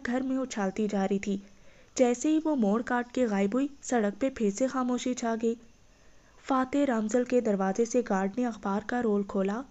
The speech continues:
तो वो फिल्मी मैगजीन था। वो सफ़े पलटाते हुए अंदर की तरफ चला आया और रिसाला मुलाजमा की तरफ बढ़ा दिया, जो उसने लेते साथ ही रैक में रख दिया।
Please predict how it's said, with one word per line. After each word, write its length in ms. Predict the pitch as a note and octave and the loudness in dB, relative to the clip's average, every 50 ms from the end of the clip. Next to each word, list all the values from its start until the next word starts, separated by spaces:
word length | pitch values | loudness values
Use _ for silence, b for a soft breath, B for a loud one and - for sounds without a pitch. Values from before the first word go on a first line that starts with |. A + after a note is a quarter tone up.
| - - | -2 0
तो 80 | C4+ | 0
वो 180 | B3+ C4 C4+ C#4+ | 2 2 0 0
फिल्मी 400 | - - B3+ A3+ G#3+ G#3+ A3 A3 | 0 0 0 2 2 2 0 0
मैगजीन 440 | G#3 G3+ F#3+ G3 - G#3 G3 F#3 G3 | 2 0 0 0 0 0 0 0 -2
था। 220 | - G#3+ F#3 - - - B B B B B B B B B B - | -2 -4 -4 -4 -6 -12 B B B B B B B B B B 0
वो 100 | D4 D4+ | 2 2
सफ़े 340 | D4 - C#4 C4 - C4+ C4+ | 2 2 0 0 2 0 0
पलटाते 560 | C4+ C4+ B3 A#3 - A3 G3 G3 G3 - B3 | 2 0 0 0 0 0 -2 -2 0 0 0
हुए 180 | B3 A#3 A#3 B3 | 0 2 2 0
अंदर 280 | A#3+ G3+ G3 G3+ A3 | 0 2 0 0 0
की 140 | A3 - B3+ | 0 -2 -2
तरफ 260 | B3+ B3 A3 G#3 G3 | -2 0 0 0 0
चला 300 | G3 - G3+ F#3+ G3 A3 | 0 0 0 0 0 -2
आया 260 | A#3+ A#3 A3+ A#3 A#3 A#3+ - - | -2 -2 -2 -4 -6 -6 0 2
और 100 | C#4 C#4 | 4 4
रिसाला 520 | C#4 C4+ C4+ C4+ B3+ A#3+ A#3+ B3 B3 B3+ B3 - - - - - - | 4 2 0 -2 -4 -4 -2 -4 -4 -6 -8 -12 -20 -20 -12 -6 -4
मुलाजमा 540 | G#3+ G#3+ G3+ F#3+ F#3+ F#3+ - - A#3 A#3+ B3 | 0 0 2 2 0 -2 -4 -4 -4 -4 -4
की 180 | B3 - B3+ | -4 -4 -4
तरफ 260 | B3+ B3 A3 G#3 G#3 | -2 0 0 0 0
बढ़ा 340 | G3 G3 G3 F#3 G#3 F#3 F3+ | 0 -2 -2 -2 -2 -2 -4
दिया, 280 | F#3 - G3 G3 G3+ B3 | -4 -2 -2 -2 -2 -2
जो 180 | A3+ - C4+ | -2 -4 -4
उसने 280 | C4+ C4 - - C#4 C4+ | -4 -4 -6 -6 -6 -2
लेते 320 | B3 G#3 G3 G3 A#3 A#3+ | -2 -2 -2 -2 -2 -4
साथ 360 | A#3+ B3 A#3 G#3 G3 A3 - B3 | -4 -4 -4 -6 -6 -6 -6 -6
ही 100 | B3+ B3+ - - - - | -6 -6 -10 -8 -4 -2
रैक 300 | A#3 A3+ A3+ A#3 A3+ B3 | 0 0 -2 -2 -2 -2
में 120 | B3 B3 | -2 0
रख 200 | A3 F#3+ - - | 0 -2 -2 -2
दिया। 240 | - G3 F#3+ F3+ | 0 0 0 0